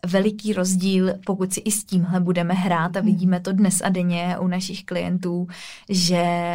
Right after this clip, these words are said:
Speaker 1: i na tom opravdu záleží. Takže, eh, kvalita, ale taky kvantita. Tyhle
Speaker 2: Přesně
Speaker 1: věci
Speaker 2: tak.
Speaker 1: jdou ruku v ruce, <laughs> určitě.
Speaker 2: Mhm, takže vyvážená dvojice.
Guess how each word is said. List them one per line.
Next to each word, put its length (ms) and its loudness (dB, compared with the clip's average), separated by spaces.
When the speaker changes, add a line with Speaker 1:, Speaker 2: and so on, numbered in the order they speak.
Speaker 1:
i 100 4
na 160 4
tom 220 -4
opravdu 480 -2
záleží. 560 -2
Takže, 420 -2
eh, 180 2
kvalita, 720 6
ale 260 8
taky 240 -4
kvantita. 720 0
Tyhle 280 8
Speaker 2:
Přesně 160 4
Speaker 1:
věci 100 2
Speaker 2:
tak. 120 6
Speaker 1:
jdou 260 8
ruku 200 6
v 100 2
ruce, 420 -2
<laughs> 60 -6
určitě. 520 -2
Speaker 2:
Mhm, 380 4
takže 360 2
vyvážená 680 4
dvojice. 520 0